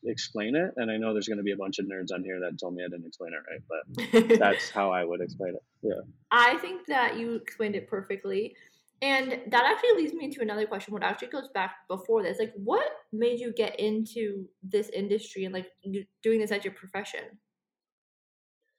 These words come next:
Speaker 1: Yeah, I, I, I just fell into it. I mean, I was, so I launched my real estate company in twenty seventeen, raised a bunch of capital from investors, and then we went out and bought properties. But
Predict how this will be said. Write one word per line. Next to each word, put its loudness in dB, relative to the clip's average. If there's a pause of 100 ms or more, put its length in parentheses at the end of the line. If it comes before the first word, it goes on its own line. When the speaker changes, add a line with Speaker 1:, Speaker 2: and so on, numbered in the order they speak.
(360)
Speaker 1:
Yeah, 10
I, 6
I, 6 (140)
I 2
just -4 (160)
fell 2
into 4
it. 4
I 4
mean, 0
I 6
was, 2 (240)
so 4
I 10
launched 2
my 2
real 4
estate 0
company -4
in -2
twenty -2
seventeen, 0 (420)
raised 8
a 4
bunch 4
of -6
capital 8
from 0
investors, 0
and -2
then -2
we 2
went 4
out 4
and 2
bought 4
properties. 4
But 2